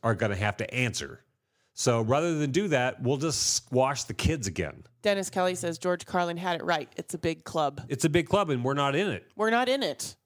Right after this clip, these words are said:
Speaker 2: Um, and our governments are only in it as lackeys of the club.
Speaker 1: So
Speaker 2: Like, like,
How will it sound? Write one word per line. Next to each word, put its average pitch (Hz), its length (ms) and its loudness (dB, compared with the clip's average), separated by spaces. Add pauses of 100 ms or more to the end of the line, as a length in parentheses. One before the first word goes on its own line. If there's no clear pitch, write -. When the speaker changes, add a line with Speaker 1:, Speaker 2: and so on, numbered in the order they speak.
(140)
Speaker 2:
Um, 202 460 0 (320)
and 208 440 0
our 202 180 2
governments 233 640 0
are 180 260 2
only 208 260 -2
in 190 180 -2
it 180 240 0
as 170 480 -2
lackeys 190 600 -2
of 160 140 -4
the - 80 -8
club. - 380 -2 (260)
Speaker 1:
So 147 240 2
Speaker 2:
Like, 190 300 0 (500)
like, 202 300 0